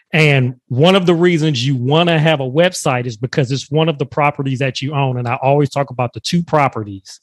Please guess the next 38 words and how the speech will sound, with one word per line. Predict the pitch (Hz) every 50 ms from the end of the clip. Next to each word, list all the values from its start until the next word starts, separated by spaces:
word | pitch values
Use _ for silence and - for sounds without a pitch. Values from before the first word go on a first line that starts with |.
| _ _ _ - _ _ _ _ -
that | 135 135 120 -
you | - 135 156 160
own, | 143 139 131 123
and | 120 117
that's | 123 127 127 - - -
your | 143 135 123 120 127 -
email | 160 165 160 165 160 160 160 160
list | 165 165 165 160 - - -
and | 131 123
your | 120 110
website. | 113 131 143 139 139 - - - - - _ _ _ _ _ _ _ _ _ _ _ _ _ _ -
And | 165 151 143 135 127
for | - - 170 160 151
an | 139
example, | 131 117 107 - - - 156 175 190 208 - - 117 104 95 92 98 _ _ _ _ _ _ _ -
we | 143 170 180 170
actually | 165 151 - 160
have | 143 151 139 123
a | 117
client | - - - 180 180 185 185 180 165 151 -
that | 147 143 127 117
did | 139 139 135 131 -
all | - 151 131 139 151 160 170
of | 180 165
their | 165 180 185 185
work | 180 185 185 190 185 -
on | 185 175 175
Facebook, | - _ - 208 254 240 - - _ 101 117 110 101 _ _ - - - _ _ _ _ _ _ _ _ _ _ -
and | 151 143 139 143
they | 151 165 165 160 156 - _ _ _
ran | - 135 160 165 165 165 147
some | - - 143 143
ads, | 147 160 156 165 160 147 139 131 117 - -
and | - 147 135 127 135
one | 151 156 151
of | 135 123
their | 131 151 151 147 147 - -
employees | 135 123 - - 175 185 190 190 175 165 156 151 143 127 120